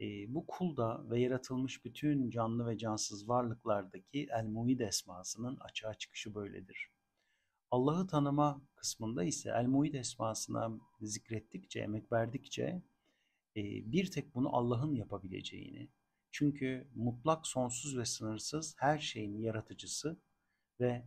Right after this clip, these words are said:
her şeye can veren O olduğu için bir şey, e, nitelik ve niceliğini kaybettiğinde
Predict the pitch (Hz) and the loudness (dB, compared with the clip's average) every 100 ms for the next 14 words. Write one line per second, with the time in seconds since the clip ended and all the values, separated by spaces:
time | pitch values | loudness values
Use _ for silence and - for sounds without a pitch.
0 | - - 151 165 - 120 107 123 127 117 | -8 2 2 2 0 -2 0 0 0 0
1 | 101 98 104 147 123 101 101 - - 139 | -4 0 4 6 6 0 -8 -6 -2 0
2 | 151 - _ _ _ _ _ _ _ 123 | -2 -8 _ _ _ _ _ _ _ 2
3 | 160 175 - 117 101 101 - _ _ 104 | 2 2 0 0 -2 -6 -16 _ _ -8
4 | 101 101 120 120 143 147 139 123 120 117 | -6 -2 -2 2 0 0 0 2 4 4
5 | 123 120 120 117 117 117 110 - 113 107 | 6 4 2 2 4 2 0 -4 -6 -6
6 | 98 92 | -6 -12